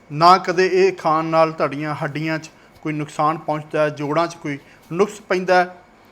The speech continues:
ਅਤੇ ਨਾ ਹੀ ਕੋਲੇਸਟ੍ਰੋਲ ਵਧਾਉਂਦਾ ਹੈ। ਕਾਰਪੋਰੇਟ ਘਰਾਣਿਆਂ ਵੱਲੋਂ ਦੇਸੀ ਘਿਓ ਖਿਲਾਫ ਕੀਤਾ ਗਿਆ ਕੂੜ ਪ੍ਰਚਾਰ ਸਾਡੇ ਲਈ ਬਿਮਾਰੀਆਂ ਲੈ ਕੇ ਆਇਆ।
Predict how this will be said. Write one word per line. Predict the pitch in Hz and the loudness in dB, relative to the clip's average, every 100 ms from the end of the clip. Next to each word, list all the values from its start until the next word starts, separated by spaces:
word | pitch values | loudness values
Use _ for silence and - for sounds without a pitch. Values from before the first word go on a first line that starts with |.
| _ | _
ਅਤੇ | 196 233 | -8 -2
ਨਾ | 226 233 | 4 4
ਹੀ | 202 | 2
ਕੋਲੇਸਟ੍ਰੋਲ | 156 147 - 147 139 | -2 -8 -8 -6 -6
ਵਧਾਉਂਦਾ | 131 135 139 135 131 | -6 -6 -6 -6 -8
ਹੈ। | 131 _ _ _ _ - | -10 _ _ _ _ 6
ਕਾਰਪੋਰੇਟ | 196 214 226 240 233 233 | 10 10 10 6 6 6
ਘਰਾਣਿਆਂ | 240 208 196 | 4 4 4
ਵੱਲੋਂ | 208 196 196 185 185 - - 147 | 4 4 2 2 -2 -18 -20 -4
ਦੇਸੀ | 139 240 226 254 | 0 2 0 -4
ਘਿਓ | - 220 | 4 6
ਖਿਲਾਫ | 185 180 180 180 | 6 6 4 2
ਕੀਤਾ | 165 165 165 | -6 0 0
ਗਿਆ | 160 165 | 4 2
ਕੂੜ | 165 156 156 | 2 -8 -8
ਪ੍ਰਚਾਰ | 160 147 160 147 | -8 -6 -2 -2
ਸਾਡੇ | 143 - 151 151 | -2 -4 -4 -2
ਲਈ | 156 147 143 _ _ _ 147 | -4 -6 -8 _ _ _ -6
ਬਿਮਾਰੀਆਂ | 170 170 165 165 160 151 - _ 185 | 2 8 8 6 -2 -4 -10 _ -12
ਲੈ | 151 175 | -2 -2
ਕੇ | 175 151 131 | -2 -4 -8
ਆਇਆ। | 127 127 120 | -6 -8 -10